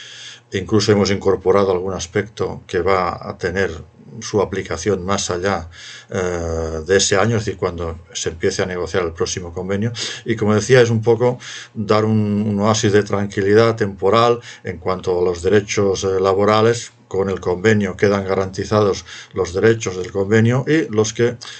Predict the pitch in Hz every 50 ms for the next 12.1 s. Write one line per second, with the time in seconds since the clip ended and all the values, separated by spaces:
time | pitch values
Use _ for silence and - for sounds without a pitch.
0 | - - - 101 98 95 110 127 127 117 107 98 104 98 95 98 110 117 110 107
1 | 110 113 117 117 117 117 - - 98 92 85 85 92 90 87 87 92 101 101 107
2 | 107 95 101 92 90 92 90 - 101 98 98 98 - - - 87 85 85 82 87
3 | 98 101 - - - - - - - - _ - - 85 87 92 90 90 87 -
4 | - 104 92 82 80 82 80 80 85 82 82 - 82 80 - 80 - - - -
5 | - - - _ 90 85 85 90 95 95 92 - 101 101 113 110 - 107 101 92
6 | 101 101 101 98 104 101 101 98 98 95 95 - 104 92 95 98 95 92 101 98
7 | 98 95 90 92 95 98 98 107 110 110 123 135 135 135 - - - - - -
8 | - _ 95 92 85 90 90 87 87 85 82 82 80 80 85 50 - - - -
9 | - - - - - - - - 90 90 85 - - 95 - - 82 - - -
10 | - - 82 - - - 87 90 87 92 87 85 85 90 92 95 90 87 - 92
11 | 87 80 - - - 76 - 95 92 - 113 113 113 104 104 101 101 98 104 107
12 | 110